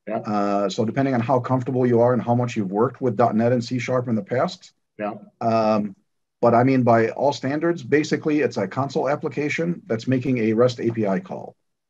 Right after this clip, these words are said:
Speaker 2: So you would need to know C sharp, you would need to know how to create a console app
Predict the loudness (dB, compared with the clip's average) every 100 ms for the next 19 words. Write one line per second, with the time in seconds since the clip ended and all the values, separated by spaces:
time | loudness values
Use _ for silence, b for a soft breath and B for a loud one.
0 | _ -4 4 4 4 0 -8 -2 2 2
1 | 2 2 6 6 4 -2 -2 -2 -2 -4
2 | _ -6 -4 0 0 0 0 2 2 2
3 | 0 -2 0 0 -2 -6 0 2 2 0
4 | -2 0 0 2 0 0